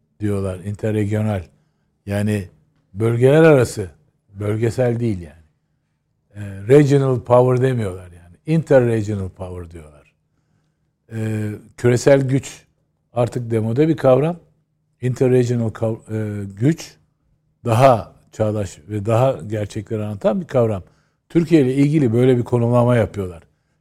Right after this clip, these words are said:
Şimdi Türkiye dış politikası zaten bu doğrultuda çizilmiş vaziyette. Yani milli bağımsızlıktan falan Türkiye'nin sapması mümkün değil.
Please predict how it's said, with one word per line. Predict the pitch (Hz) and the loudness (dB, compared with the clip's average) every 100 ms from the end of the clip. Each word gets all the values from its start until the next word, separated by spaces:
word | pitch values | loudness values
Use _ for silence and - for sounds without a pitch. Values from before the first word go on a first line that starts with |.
| _ | _
Şimdi | 175 139 | -6 -6
Türkiye | 214 220 160 120 | -6 -2 0 2
dış | 160 160 | 0 0
politikası | - 139 117 110 107 - | -2 -2 -4 -8 -10 -4
zaten | 185 202 - 117 110 113 | 2 2 2 -4 -4 -2
bu | 170 | 2
doğrultuda | 160 123 110 127 143 | 4 4 2 -2 -4
çizilmiş | - 104 101 123 - | -4 -12 -10 -12 -8
vaziyette. | 113 87 95 85 _ 82 _ _ _ _ _ - | -6 -6 -8 -18 _ -20 _ _ _ _ _ -6
Yani | 190 143 | -4 -4
milli | 127 165 175 135 | -4 0 2 4
bağımsızlıktan | 131 135 127 139 135 139 165 123 | 4 2 0 -8 -8 -6 -2 -2
falan | 98 135 127 | -2 -2 -2
Türkiye'nin | - 123 117 135 | -4 -8 -4 -4
sapması | 107 113 107 143 127 113 | -4 -8 -8 -8 -6 -6
mümkün | 95 92 - 156 | -8 -10 -8 -4
değil. | 104 | -4